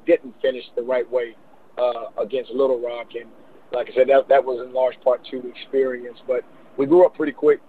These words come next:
you know, within two days, uh, and, and, and, and made some plays late. And, uh, you know, defensively, I thought we were really solid, especially late against Evansville. It kinda took them out of what they wanted to do. It kinda confused them a little bit with our athleticism and our length.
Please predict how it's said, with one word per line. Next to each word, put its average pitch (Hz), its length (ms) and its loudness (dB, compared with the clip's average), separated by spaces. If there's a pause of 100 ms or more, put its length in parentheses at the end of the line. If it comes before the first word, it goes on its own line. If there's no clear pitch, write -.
you 139 60 -12
know, 135 120 0
within 127 280 -10 (260)
two 151 140 -8
days, 127 340 2 (560)
uh, 123 160 -6 (520)
and, 120 200 -12
and, 117 180 -14
and, 120 140 -16
and 120 140 -12
made 139 220 2
some 135 100 -12
plays 131 400 2
late. 127 300 -4 (160)
And, 117 240 -12
uh, 123 220 -8 (420)
you 135 60 0
know, 127 140 0 (120)
defensively, 131 540 0
I 123 60 -4
thought 127 240 0
we 131 80 -6
were 123 140 -4
really 131 260 0 (100)
solid, 135 400 4
especially 131 320 -6
late 131 160 -2
against 123 240 -12
Evansville. 123 560 -8
It - 100 -18
kinda 123 200 -8
took 139 180 -6
them 131 160 -6
out 127 120 -6
of 120 80 -10
what 123 120 -14
they 127 80 -2
wanted 127 240 -10
to 123 60 -14
do. 131 160 -4
It 127 60 -10
kinda 180 200 2
confused 165 440 -4
them 139 100 -4
a 135 40 -2
little 156 200 0
bit - 240 -4
with 131 80 -8
our 131 100 -2
athleticism 131 580 -4
and 131 80 -10
our 127 140 -12
length. 131 240 -4